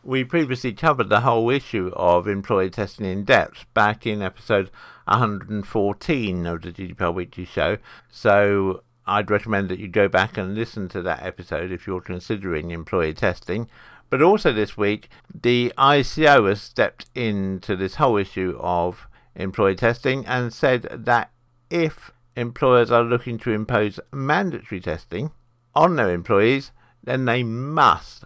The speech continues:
and I emphasise must, carry out a data privacy impact assessment, the D P I A. And they must keep that assessment for future reference, should there be any queries,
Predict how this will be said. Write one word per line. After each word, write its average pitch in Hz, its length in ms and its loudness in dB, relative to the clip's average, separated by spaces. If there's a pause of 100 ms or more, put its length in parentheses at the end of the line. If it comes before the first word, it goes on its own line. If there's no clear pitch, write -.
(160)
and 110 80 -4
I 120 100 4
emphasise 98 460 0 (120)
must, 113 680 0 (140)
carry 127 320 0
out 110 320 2
a 123 60 -6
data 110 240 2
privacy 101 560 0
impact 104 380 -4
assessment, 82 560 -6 (200)
the - 120 -20
D 90 120 -4
P 90 140 -6
I 85 160 2
A. 90 260 0 (640)
And 110 120 0
they 117 40 4
must 107 160 0
keep 135 160 -2
that 104 200 4
assessment 104 540 -4
for 107 120 -4
future 101 480 -2
reference, 110 640 0 (140)
should 123 240 -6
there 101 100 -2
be 101 140 -2
any 95 160 -4
queries, 131 480 -2